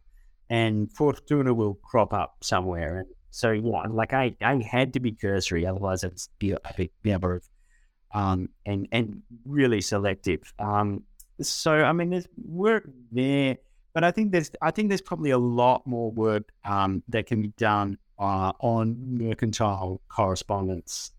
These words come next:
um, particularly. Uh, I, I mean, again, I had to be selective and, and sort of target and choose, choose case studies. I, I think there's, there's certainly space for,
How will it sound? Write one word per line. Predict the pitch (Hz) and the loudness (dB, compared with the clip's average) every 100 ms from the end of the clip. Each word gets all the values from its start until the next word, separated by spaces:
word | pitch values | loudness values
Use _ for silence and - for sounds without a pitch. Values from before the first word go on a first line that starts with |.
| 107 | -10
um, | 104 95 92 95 87 _ _ _ _ _ | -2 0 0 -2 -6 _ _ _ _ _
particularly. | 151 - 147 147 127 120 110 _ _ - | -6 -2 -4 0 0 0 -2 _ _ -10
Uh, | 110 104 - 143 - | -4 -4 -2 -4 -2
I, | 147 - | -2 0
I | 160 | 2
mean, | 151 147 | 2 2
again, | 127 120 117 117 110 | 0 4 4 4 2
I | 110 | 2
had | 127 123 | 2 0
to | |
be | 113 101 - | -2 -2 -2
selective | - 107 95 101 - 98 92 | -4 0 0 0 -2 -2 0
and, | 90 90 | -2 -4
and | 92 90 87 | 0 0 0
sort | 104 92 | 0 -2
of | - | -4
target | - 90 90 92 - - - - | -4 0 0 -2 -8 -18 -20 -6
and | 98 90 | -4 -4
choose, | - 98 95 - - - | 0 0 0 -2 -10 -8
choose | - 104 98 - _ - | 0 0 -2 -10 _ -10
case | 113 95 - | -4 -4 -2
studies. | - 98 92 92 | -2 0 0 0
I, | 101 - | -2 -2
I | 107 107 | -2 -2
think | 123 117 | -2 0
there's, | 110 104 | -2 -2
there's | 123 117 | -4 -2
certainly | 143 127 117 | 0 0 0
space | - 113 107 - | -2 -2 -2 -2
for, | 101 | -4